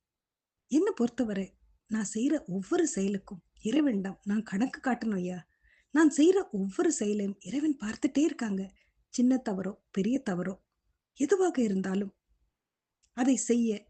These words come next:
ஏன் தாமதிக்க கூட என் மனசாட்சி இடம் கொடுக்கறது இல்லையா? அதையும் மீறி நான் செஞ்சா அதனுடைய பாதிப்பு எனக்கு மட்டும் இல்ல, என் குடும்பத்துக்கே. வாங்கிக்கோங்க ஐயா" அப்படின்னு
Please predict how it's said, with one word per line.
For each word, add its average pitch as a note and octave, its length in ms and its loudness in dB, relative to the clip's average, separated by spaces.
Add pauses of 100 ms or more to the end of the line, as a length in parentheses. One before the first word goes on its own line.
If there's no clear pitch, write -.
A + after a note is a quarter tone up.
ஏன் G#3+ 460 -2
தாமதிக்க D4 580 2
கூட A#3+ 440 -4 (300)
என் D#4 140 0
மனசாட்சி D#4 540 2
இடம் A#3 320 -2
கொடுக்கறது A#3 380 0
இல்லையா? F#3 420 -2 (240)
அதையும் B3 400 2
மீறி A#3+ 440 2
நான் G#3 240 -2
செஞ்சா C4 440 4 (600)
அதனுடைய G3+ 360 2
பாதிப்பு G3 540 -6 (200)
எனக்கு F4+ 340 0
மட்டும் A#3 260 2
இல்ல, F#3+ 300 -8
என் G#3+ 240 -2
குடும்பத்துக்கே. A#3 600 0 (200)
வாங்கிக்கோங்க C4+ 520 4
ஐயா" F#3 320 -6 (360)
அப்படின்னு G3+ 540 -4